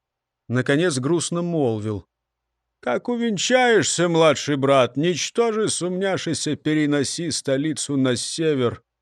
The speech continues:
Здесь дрожжи старые, нового царства им не поднять". Эрелис почтительно возразил: "Я слышал, чем старее закваска". "Подпорчена квашня", вздохнул Ходук.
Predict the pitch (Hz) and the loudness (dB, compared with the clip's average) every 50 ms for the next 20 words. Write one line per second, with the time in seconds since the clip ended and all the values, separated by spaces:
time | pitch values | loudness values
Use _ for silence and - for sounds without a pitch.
0 | _ _ _ _ _ _ _ _ 120 117 113 123 151 160 139 120 110 151 175 180 | _ _ _ _ _ _ _ _ -6 -2 0 0 2 2 2 2 2 4 4 4
1 | 175 135 117 147 139 - - - 175 180 180 165 156 131 117 101 92 80 - _ | 4 4 2 0 -2 -2 -2 0 0 2 2 2 0 0 0 -2 -4 -8 -14 _
2 | _ _ _ _ _ - 110 123 151 170 185 185 190 185 175 160 160 151 - - | _ _ _ _ _ -6 -2 0 2 4 4 4 4 4 4 4 2 2 2 0
3 | - 170 180 185 156 - - - 147 147 147 143 151 160 160 139 113 92 - _ | 2 2 2 2 0 -2 -4 -2 0 0 2 2 2 2 2 0 0 -2 -6 _
4 | _ _ _ _ 117 120 127 139 139 135 - 131 127 123 117 120 135 143 139 117 | _ _ _ _ -2 2 2 2 2 2 2 0 0 0 0 0 0 0 0 -2
5 | - - - _ _ _ _ _ _ _ _ _ _ _ _ _ _ _ _ _ | -4 -10 -14 _ _ _ _ _ _ _ _ _ _ _ _ _ _ _ _ _
6 | _ - 117 113 110 110 107 107 107 123 147 175 156 - - - - - _ _ | _ -4 -2 0 0 0 -2 0 0 0 0 0 0 -2 -4 -6 -10 -16 _ _
7 | - 165 156 - - - - - 143 131 - 143 143 147 151 151 143 156 156 143 | 0 0 0 0 -4 -6 -2 -2 -2 0 0 -2 -2 0 0 -2 0 -2 -2 0
8 | 160 175 170 139 101 95 85 80 _ _ _ _ _ _ _ _ _ _ _ _ | 0 -2 -2 -2 -6 -8 -12 -14 _ _ _ _ _ _ _ _ _ _ _ _
9 | _ - 110 98 113 123 127 - - 131 139 151 147 - 175 165 135 - - 156 | _ -12 -6 -2 -2 0 0 0 0 0 0 0 0 0 -2 -2 -2 -2 0 0
10 | 170 165 143 - - - 147 143 139 156 170 175 156 117 139 131 - - 117 131 | 0 0 0 -2 -2 -2 -2 0 0 0 0 0 0 0 0 0 0 0 0 0
11 | 151 170 - - - 214 175 - - _ _ _ _ _ - 254 240 - - - | 0 0 -2 -2 -2 -4 -4 -4 -10 _ _ _ _ _ -2 -2 -2 -2 -4 -6
12 | _ - 240 262 254 254 247 202 - - - - 143 143 139 127 - - 123 131 | _ 2 4 4 4 4 4 2 0 -4 -4 -2 0 2 2 0 0 0 0 2
13 | 135 123 107 - - 127 131 135 131 120 107 90 - - 113 117 113 117 135 131 | 2 2 0 -2 -4 -2 0 0 0 0 -2 -4 -6 -8 -6 -6 -2 -2 -2 -2
14 | - - 127 123 113 - - 131 123 120 120 113 - - - - | -2 -2 -4 -4 -4 -4 -4 -4 -2 -2 -4 -4 -6 -12 -18 -20